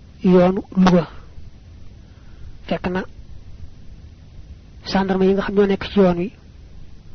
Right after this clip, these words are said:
la dégg ne ñu doy waar lañu, kenn mënta mucc ci ñoom, tax mu waat ne du aw yoon woowu.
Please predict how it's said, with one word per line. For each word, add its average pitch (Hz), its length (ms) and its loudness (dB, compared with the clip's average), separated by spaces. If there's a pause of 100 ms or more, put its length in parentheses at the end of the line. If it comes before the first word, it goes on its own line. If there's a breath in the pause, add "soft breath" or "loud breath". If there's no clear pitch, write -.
(300)
la 190 120 6
dégg 190 280 4
ne 180 140 -2 (2000)
ñu 180 140 2
doy 196 180 8
waar 190 180 2
lañu, 180 280 -6 (600)
kenn 202 140 0
mënta 208 240 0
mucc 175 160 -2
ci - 200 -8
ñoom, 165 180 -6 (300)
tax - 180 -6
mu 180 100 -6
waat 185 260 0
ne 175 120 -12 (240)
du 233 60 -4
aw 202 200 4
yoon 190 180 2
woowu. 170 260 -4